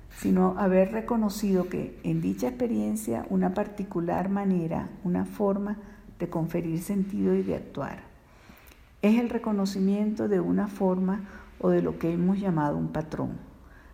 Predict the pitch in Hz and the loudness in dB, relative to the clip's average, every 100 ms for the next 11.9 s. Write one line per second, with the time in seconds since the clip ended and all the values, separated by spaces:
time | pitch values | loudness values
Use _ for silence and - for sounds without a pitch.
0 | - 165 175 208 233 233 262 254 240 185 | -6 0 4 4 4 4 4 2 2 -2
1 | 185 185 170 165 160 165 196 - 180 170 | -2 0 2 0 -2 -2 -4 0 0 0
2 | 147 147 - 190 185 185 - 175 185 208 | -2 -4 -4 -4 -2 -2 -2 0 0 -2
3 | - - - - 190 190 185 185 185 202 | -8 -18 -20 -6 2 4 4 4 2 0
4 | 208 208 240 240 214 - 196 208 208 202 | 0 0 -2 -2 -2 0 0 0 -4 -2
5 | 214 214 214 190 190 185 180 185 214 180 | 0 0 -2 -4 -2 0 0 -2 -4 0
6 | 180 - 185 - 196 185 185 202 196 160 | 0 -2 -6 -2 0 0 -2 -4 -4 -6
7 | - 196 196 208 208 190 196 165 160 165 | -2 -2 -2 -2 -2 -2 -4 -4 -2 -2
8 | 180 208 196 196 190 180 175 190 - - | -2 -2 -2 -2 0 -2 -2 -8 -10 -20
9 | - - - 185 180 180 185 185 202 226 | -20 -20 0 2 4 4 4 4 2 -4
10 | - 185 160 165 165 160 156 156 - 180 | -2 0 0 0 -2 0 -2 -2 -2 -2
11 | 170 147 147 131 135 - 55 - - | -2 -4 -6 -6 -4 -6 -6 -10 -14